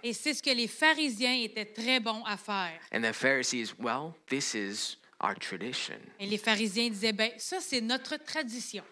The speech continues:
Speaker 2: "Well, you can't, how come you're eating with sinners, Jesus?"
Speaker 1: Comment tu peux manger avec des pécheurs, Jésus?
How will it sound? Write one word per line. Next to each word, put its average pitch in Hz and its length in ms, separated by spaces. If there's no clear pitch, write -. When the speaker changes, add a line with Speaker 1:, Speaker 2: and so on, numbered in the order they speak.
Speaker 2:
"Well, 92 280
you 110 140
can't, 113 500
how 127 80
come 127 220
you're 113 160
eating 117 240
with 95 120
sinners, 139 420
Jesus?" 85 680
Speaker 1:
Comment 226 260
tu - 160
peux 285 140
manger 226 400
avec 214 240
des 214 100
pécheurs, 240 500
Jésus? 220 460